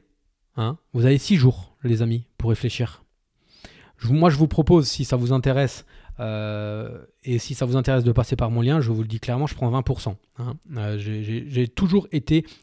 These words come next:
très, euh, j'ai toujours été très, euh, honnête avec, euh, les personnes qui me suivent,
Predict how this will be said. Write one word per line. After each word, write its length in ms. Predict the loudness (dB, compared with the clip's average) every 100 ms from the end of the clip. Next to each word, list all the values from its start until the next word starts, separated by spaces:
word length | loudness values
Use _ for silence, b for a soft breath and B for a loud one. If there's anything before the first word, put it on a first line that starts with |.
| -6
très, 420 | -4 0 0 0 B B B -6
euh, 580 | -4 -2 -2 -6 -8 -10 -12 -8
j'ai 100 | -4
toujours 260 | -2 0
été 200 | 0 -4
très, 320 | -6 -4 -2
euh, 440 | 0 -2 -4 -4 -8 -12 _ -8 2
honnête 320 | 4 4 2
avec, 260 | 0 -4 -4
euh, 340 | -4 -2 -2
les 120 | -4 -4
personnes 320 | -4 -4 -6
qui 120 | -4
me 100 | -6
suivent, 340 | -6 -2 -2